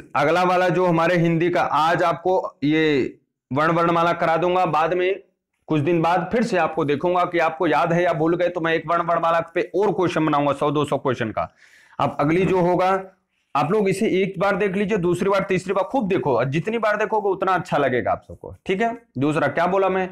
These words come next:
कि अगला वाला जो होगा वो विलोम शब्द पर बना सकता हूं, समानार्थी पे बना सकता हूं या किसी और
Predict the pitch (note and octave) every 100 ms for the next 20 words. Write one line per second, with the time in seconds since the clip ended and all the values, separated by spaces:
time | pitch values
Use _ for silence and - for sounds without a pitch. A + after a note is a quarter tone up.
0 | - - - _ E3 F#3 G3+ G#3 - D3
1 | E3+ F3+ F3+ F3 E3+ D#3+ F3 F3 F#3 D3
2 | D3+ F3 E3+ E3 E3 E3 E3 E3+ E3 E3
3 | - D#3+ E3 E3 D#3 D#3+ E3 D#3+ E3 E3
4 | E3 D#3+ D#3 - D#3+ D#3+ D3+ D3 E3 E3+
5 | D#3 F3